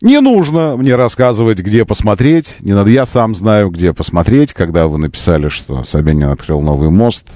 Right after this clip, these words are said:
ну, где смотреть? Конечно, у Сергея Семёновича. Естественно. Мэр Москвы Сергей Собянин.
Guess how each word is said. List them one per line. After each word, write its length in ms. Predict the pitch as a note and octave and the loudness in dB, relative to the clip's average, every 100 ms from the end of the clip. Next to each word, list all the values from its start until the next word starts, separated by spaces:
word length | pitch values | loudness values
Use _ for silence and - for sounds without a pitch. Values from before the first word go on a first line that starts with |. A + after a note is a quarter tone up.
| - | -8
ну, 380 | D#2+ D#2 D2 - _ _ _ - | -4 -2 -2 -6 _ _ _ -12
где 400 | C#2 F2 G#2+ C3 | -8 -2 0 0
смотреть? 480 | A2 G#2+ F#2 F2+ - | 0 -2 0 -2 -2
Конечно, 720 | E2 F2 G2+ - F#2+ E2 - | -2 0 0 0 0 0 -6
у 40 | D#2+ | -8
Сергея 300 | E2+ D#2+ E2+ | -6 -2 -2
Семёновича. 560 | D#2+ D#2 C#2+ - - _ _ | 0 0 0 -6 -16 _ _
Естественно. 960 | D#2 F2 E2 - G2 E2 - - G#1+ - _ _ _ | -2 0 0 -2 -2 -2 -4 -14 -14 -16 _ _ _
Мэр 380 | - G2+ D3+ F3+ | -2 2 2 2
Москвы 480 | D#3 C#3+ - C#3 E3 | 2 0 -2 0 0
Сергей 420 | - B2+ A#2+ C#3+ | 2 -2 0 0
Собянин. 760 | B2+ C3 B2+ B2 G#2+ F2 C2 | 0 -2 0 0 0 -4 -10